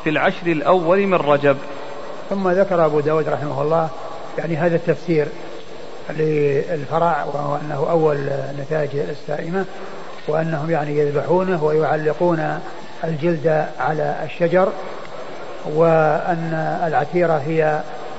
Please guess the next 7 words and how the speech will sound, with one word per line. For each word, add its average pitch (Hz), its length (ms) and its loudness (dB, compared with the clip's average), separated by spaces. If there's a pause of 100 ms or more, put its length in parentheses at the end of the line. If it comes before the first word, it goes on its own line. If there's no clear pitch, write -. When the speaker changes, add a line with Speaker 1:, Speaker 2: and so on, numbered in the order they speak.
Speaker 2:
تكون 165 440 2
في 160 60 4
العشر 156 400 0
الأول 151 480 2 (540)
من 156 320 -6 (160)
رجب، 156 280 2 (1000)
وهذا 175 1200 2